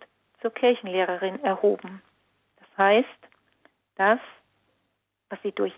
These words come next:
ihr Leben gelehrt und gewirkt hat, wurde zu einem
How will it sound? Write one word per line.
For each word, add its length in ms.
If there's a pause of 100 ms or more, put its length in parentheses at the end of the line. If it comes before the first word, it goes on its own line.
ihr 120
Leben 520 (120)
gelehrt 520 (200)
und 180
gewirkt 480
hat, 160 (840)
wurde 380
zu 100
einem 460